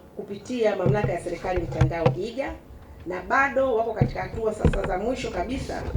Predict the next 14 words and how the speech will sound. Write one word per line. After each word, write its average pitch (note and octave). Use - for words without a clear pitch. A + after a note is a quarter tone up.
ambapo G3
tunatarajia G#3
ifikapo G3+
Juni G#3+
mwaka F#3
huu F#3+
mfumo F3+
huu G3
utazinduliwa D3+
za, -
rasmi. -
Huduma D#4+
za C#4+
mtandao C#4